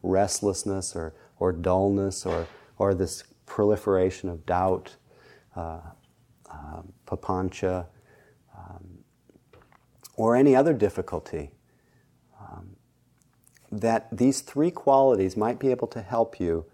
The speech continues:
attend to your experience in a way that, uh, you may find fruitful. These three qualities, as they're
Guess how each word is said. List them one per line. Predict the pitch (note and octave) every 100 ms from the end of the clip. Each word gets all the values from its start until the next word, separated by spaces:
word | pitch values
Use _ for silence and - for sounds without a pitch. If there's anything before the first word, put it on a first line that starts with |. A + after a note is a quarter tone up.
| _ -
attend | G2+ A2 A#2+ A#2+
to | A#2
your | G#2
experience | F2+ - G2+ G2+ F2+ -
in | F#2
a |
way | F#2 F#2 F#2+
that, | F2+ F2+ - F#2
uh, | E2+
you | G#2 G2+
may | - G2+
find | F#2 G2+ G2 F#2+
fruitful. | - A#2+ A#2 - D#2+ - _ - - - - _ _
These | A2+ -
three | - F#3+
qualities, | G3 C#3+ B2+ B2+ G#2 F#2+ F#2 - _ _ _ _ _ -
as | G#2+
they're | G#2 G2+ F2